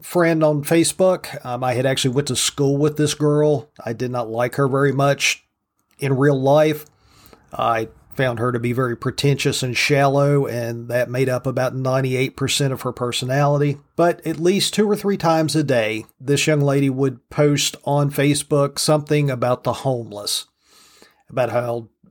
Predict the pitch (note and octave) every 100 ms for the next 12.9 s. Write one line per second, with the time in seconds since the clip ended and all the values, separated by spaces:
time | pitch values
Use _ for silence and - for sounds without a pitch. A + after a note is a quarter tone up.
0 | _ - D3+ B2+ B2+ B2 C3+ E3 D#3 D3
1 | C#3+ C3 A#2 D3 C3+ C3+ - - C#3 B2+
2 | A#2+ - C#3 C3+ C3+ C#3 B2 C#3 C3+ C3
3 | B2+ - B2+ C3 C#3 C#3 C3+ C3 C3+ B2
4 | C3+ C#3 C#3 C#3 C#3 C#3 C#3 A#2 B2 B2
5 | B2 - - - - B2+ B2+ A#2+ B2+ C#3
6 | B2+ C#3+ A2+ C#3 C#3+ C#3 - C#3+ C3+ C3+
7 | C3+ C3+ C3+ C#3+ C3 A#2 _ C3+ C#3+ C#3+
8 | D3 - D3+ D3+ D3+ D3 - - E3 E3+
9 | E3+ D#3 D#3+ F3 - - - F3 E3+ E3
10 | C#3+ C#3 B2+ C3 D3 - D3+ D3+ D#3 D3+
11 | D#3 E3 F3 - C#3+ C#3 C#3 C#3 C#3+ C#3+
12 | C#3 - C#3 C3+ - C#3+ C#3 C#3